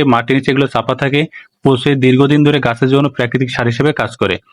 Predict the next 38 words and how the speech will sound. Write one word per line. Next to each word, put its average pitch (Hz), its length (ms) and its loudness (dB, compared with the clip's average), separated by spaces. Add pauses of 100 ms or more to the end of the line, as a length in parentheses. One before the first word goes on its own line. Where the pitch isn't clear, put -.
(280)
এখন 143 180 0
এই 143 100 2
যে 147 100 2
পেঁপের 135 280 2
চারা 135 220 -2
গাছটি 143 240 -4
কিভাবে 139 340 0
রোপণ 120 280 0
করবেন, 107 220 0 (100)
সোজা 139 260 2
করে 147 180 -2 (120)
কখনো 135 260 0
রোপণ 127 300 0
করা 127 200 0
যাবে 104 220 0
না। 87 100 -2 (360)
তার 135 160 -2
জন্য 143 160 2
একটি 147 160 -2 (100)
ব্লেডের 127 360 0
সাহায্যে 139 380 0
বা 139 100 -2
কোনো 135 180 0 (180)
কিছুর 127 300 0
সাহায্যে 127 380 0 (440)
গাছের 123 260 -2
গোড়া 143 180 0
পলিব্যাগটি 127 420 0
ভালো 120 220 0
করে 143 160 0
কেটে 110 260 -2
নিন। 92 140 -2 (380)
খেয়াল 139 240 -2
রাখবেন 147 340 -2
গাছের 131 340 -2
গোড়ার 143 280 0
চাকটি 127 300 -2
যেন 139 140 0